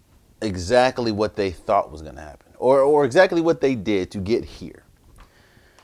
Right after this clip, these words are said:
You trade Kristaps Porzingis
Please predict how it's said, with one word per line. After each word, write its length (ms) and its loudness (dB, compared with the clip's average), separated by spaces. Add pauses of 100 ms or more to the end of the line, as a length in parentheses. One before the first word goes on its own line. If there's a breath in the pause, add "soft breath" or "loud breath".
(1200 loud breath)
You 120 -2
trade 560 4 (760 soft breath)
Kristaps 580 4
Porzingis 840 -4